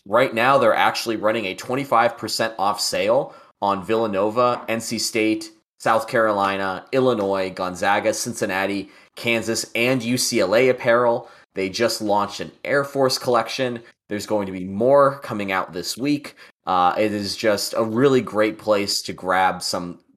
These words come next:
wonderful gifts for that collegiate fan in your life, or to improve your wardrobe with some fantastic vintage looking, uh, clothing. If you would like to do either one of those things, head to homefieldapparel dot com and make sure you use the promo code Nunes,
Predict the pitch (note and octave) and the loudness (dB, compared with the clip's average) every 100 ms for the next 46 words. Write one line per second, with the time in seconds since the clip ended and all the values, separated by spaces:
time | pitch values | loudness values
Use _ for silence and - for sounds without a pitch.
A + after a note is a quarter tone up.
0 | - F#2+ C#3+ E3+ D#3 A#2+ G#2+ G#2 G2+ - | -16 0 2 2 0 -2 2 0 2 -4
1 | - G2+ G2 F#2+ - G2 G2 G#2+ G2 F#2+ | -4 -4 0 0 -2 -8 -8 -6 -6 -8
2 | - G#2 F#2+ F2 F2 F2+ C3 C#3 - - | -6 -4 -4 -6 -4 2 2 2 -4 -20
3 | _ _ _ - C#3 C3 A#2+ A#2 A#2 A2 | _ _ _ 2 6 6 4 0 -2 0
4 | G#2 A2 G#2+ - A#2+ A2+ G#2 F#2+ G2 F2 | 0 -4 -6 -2 -2 -2 -4 -2 -2 -2
5 | F#2 F2 F#2 F2 - F2+ - F2+ F2 F2 | -4 -2 -4 -8 -8 -10 -6 -6 -2 -2
6 | - E2+ F2 E2+ F2 - D#2+ D#2 D#2+ D#2+ | -4 -10 -12 -8 -10 -8 -12 -12 -14 -14
7 | D#2 - D2+ D2 D2+ - F2+ D2+ - - | -12 -10 -8 -6 -8 -8 -6 -4 -6 -12
8 | - - - - F#2+ G2+ G2+ F#2+ G#2+ G#2+ | -14 -20 -20 -10 -4 -2 0 2 0 0
9 | F#2+ G2 - F3+ C#3 C3+ A2 A2 A2 A#2 | -4 -2 0 4 4 4 4 2 2 0
10 | G#2+ G#2+ - - - _ - B2+ A#2+ - | 2 0 -4 -6 -18 _ -2 0 0 0
11 | G#2 B2 B2+ B2 G#2+ G2 G2 G#2+ A#2 A2+ | 0 2 0 0 0 0 0 4 4 4
12 | F#2+ D#2 - C#3+ D3 E3 - - _ G#2 | 2 0 0 4 4 2 -4 -20 _ -4
13 | G2+ B2 B2 - B2 A#2 G#2+ G#2+ A2 G#2+ | 0 0 0 0 0 0 -2 -4 -4 -6
14 | - A2 G#2 G2 G2 F2 F2+ G#2 C3 D#3+ | -2 -2 -2 -2 -4 -4 -4 -2 0 -2
15 | E3+ | -6